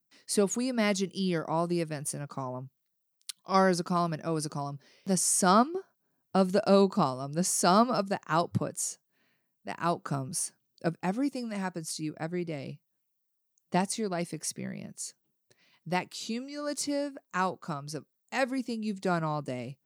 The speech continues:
the smile that you put on your child's face in the morning, the feeling of accomplishment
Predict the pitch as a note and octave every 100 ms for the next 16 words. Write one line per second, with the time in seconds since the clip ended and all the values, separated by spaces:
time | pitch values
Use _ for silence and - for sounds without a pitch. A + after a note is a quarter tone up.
0 | _ _ - E3 - G3+ G#3 A3+ G#3+ G3+
1 | F#3+ - F#3+ F3+ E3+ - D3+ D3+ - C#3+
2 | D3 D#3 C#3 C3+ - - D3+ _ _ _
3 | _ _ _ _ _ _ _ _ _ _
4 | _ - F#3 - A#3 B3+ B3 A#3+ - F3+
5 | - - G3+ G3 F#3+ - D#3 - -